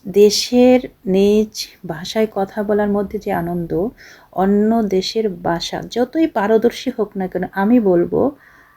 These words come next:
আমার দে-, ভাষা আমার ভাষা।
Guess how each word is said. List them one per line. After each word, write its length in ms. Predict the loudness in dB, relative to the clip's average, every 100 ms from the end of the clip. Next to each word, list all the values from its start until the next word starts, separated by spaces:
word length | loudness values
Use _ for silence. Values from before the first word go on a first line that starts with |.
| _ _ _ _ _ _ 2
আমার 260 | 6 6
দে-, 140 | 4 4
ভাষা 320 | 2 0 -8 -2
আমার 280 | 2 4
ভাষা। 440 | 4 2 -2 -6